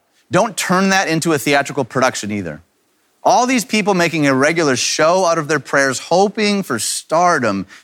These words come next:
Do you think God sits in a box seat?" I'll be honest, I, I read that and that just, like, cut to the core.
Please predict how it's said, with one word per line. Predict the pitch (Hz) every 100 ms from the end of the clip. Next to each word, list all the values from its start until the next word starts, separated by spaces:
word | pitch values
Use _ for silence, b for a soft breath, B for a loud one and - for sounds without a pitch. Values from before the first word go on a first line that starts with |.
| _
Do | 120
you | 160 226
think | - 220 214 139
God | 175 185 160
sits | - 190 185 -
in | 156
a | 127
box | 117 131 139 -
seat?" | - - 139 - - _ _ _ _ - _ _ _ b b b b b b _ _ _ _ _ _ _
I'll | 127 160
be | 151
honest, | 143 135
I, | 139 143
I |
read | 147 135 117
that | 127 98
and | 113
that | 117 113
just, | 113
like, | 92 90
cut | - - 107
to | -
the | 90
core. | - 82 76 73